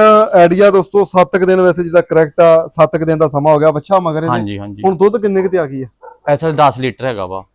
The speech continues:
Speaker 1: ਦਸ ਕੁ ਲੀਟਰ।
Speaker 2: ਹਾਂਜੀ।
Speaker 1: ਲਓ ਦੋਸਤੋ, ਦਸ ਕੁ ਲੀਟਰ ਤੇ ਹੁਣ ਚੱਲ ਰਹੀ ਆ। ਸੋ ਪਲੂਣ ਵੱਛੀ ਆ, ਇੱਕ ਵਾਰੀ ਮੈਂ ਤੁਹਾਨੂੰ ਥੋੜਾ ਨੇੜਿਓਂ ਥਣ ਥੁਣ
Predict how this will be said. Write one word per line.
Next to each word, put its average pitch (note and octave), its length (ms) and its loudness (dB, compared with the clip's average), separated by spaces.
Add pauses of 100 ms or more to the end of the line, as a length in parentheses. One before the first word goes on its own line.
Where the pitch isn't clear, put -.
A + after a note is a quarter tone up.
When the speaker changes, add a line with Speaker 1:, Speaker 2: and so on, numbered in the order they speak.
(160)
Speaker 1:
ਦਸ D3+ 200 4
ਕੁ - 80 -8
ਲੀਟਰ। C3+ 300 -8 (140)
Speaker 2:
ਹਾਂਜੀ। G2 220 -10
Speaker 1:
ਲਓ D#3 360 -6
ਦੋਸਤੋ, G#3 240 0
ਦਸ F3 300 2
ਕੁ G#3+ 80 -2
ਲੀਟਰ G#3+ 480 4
ਤੇ G#3+ 100 2
ਹੁਣ F#3 200 0
ਚੱਲ D#3+ 180 -2
ਰਹੀ D#3 220 -6
ਆ। E3 100 -4 (120)
ਸੋ - 140 -10
ਪਲੂਣ F3+ 360 -2
ਵੱਛੀ F#3 300 -4
ਆ, F#3+ 60 0
ਇੱਕ F#3 120 -6
ਵਾਰੀ F#3+ 120 -2
ਮੈਂ G3 140 -4
ਤੁਹਾਨੂੰ F#3+ 180 -6
ਥੋੜਾ F3+ 220 -2
ਨੇੜਿਓਂ E3+ 300 -4
ਥਣ D3+ 200 -6
ਥੁਣ E3 260 -6